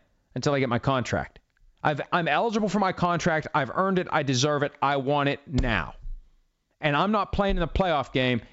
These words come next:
if you don't give me my contract." I can't imagine anyone having the balls to do that, but I hope it happens. I, I love somebody that disrupts the way things are.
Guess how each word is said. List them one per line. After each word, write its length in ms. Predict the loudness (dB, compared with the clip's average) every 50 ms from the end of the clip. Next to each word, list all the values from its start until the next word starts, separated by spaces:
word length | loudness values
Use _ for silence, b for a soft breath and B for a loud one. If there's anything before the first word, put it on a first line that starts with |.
| B
if 120 | -2 0 0
you 40 | 2
don't 160 | 0 2 0
give 100 | 2 2
me 80 | 2
my 140 | 2 2 0
contract." 680 | 0 0 0 0 0 0 -2 -2 -4 -4 -6 -10 _ -20 _ _ _ _ _ _ _ _ _ _ _ _ _ _ b b b b b b b b b
I 80 | -4 0
can't 220 | 0 2 2 2
imagine 380 | 2 2 2 2 2 2 2 2
anyone 180 | 2 2 2
having 160 | 2 2 2
the 60 | 0 0
balls 320 | 2 2 2 2 -2 -2
to 80 | -2 0
do 220 | 0 2 2 2
that, 360 | 2 2 0 -2 -4 -6 -20 _ _ _ _ _ _ _ _ -2
but 80 | -2 0
I 80 | 2 2
hope 200 | 0 0 0 0
it 60 | 0
happens. 520 | 2 0 0 0 -2 -2 -2 -4 -6 -12 _ b b b b b b b b -4 -2
I, 120 | -2 0 0
I 80 | 0
love 180 | 2 2 0 0
somebody 340 | 0 0 0 0 0 0 0
that 160 | -2 -2 -2
disrupts 720 | -2 -2 -2 0 0 0 0 0 -2 -6 -6 -6 -6 -6 -8 -12 _ -2
the 60 | 0
way 200 | 0 2 0 0
things 300 | 0 0 0 0 2 2
are. 340 | 2 0 0 -2 -2 -4 -8